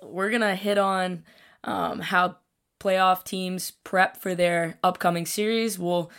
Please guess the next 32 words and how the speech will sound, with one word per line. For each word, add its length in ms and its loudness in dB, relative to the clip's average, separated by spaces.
do 100 2
a 40 0
little 260 6
bit 120 8
of 100 6
a 60 6
playoff 400 4
preview 600 0
in 320 -2
terms 400 -2
of 240 2
what 240 2
we 140 0
think 320 -4
might 220 0
be 160 0
the 80 -2
most 280 -2
interesting 680 -2
series 640 4
of 240 4
the 80 4
first 380 4
round. 360 8
And 140 4
then, 400 4
as 300 10
always, 320 8
we 80 2
got 220 8
our 100 6
mailbag. 680 4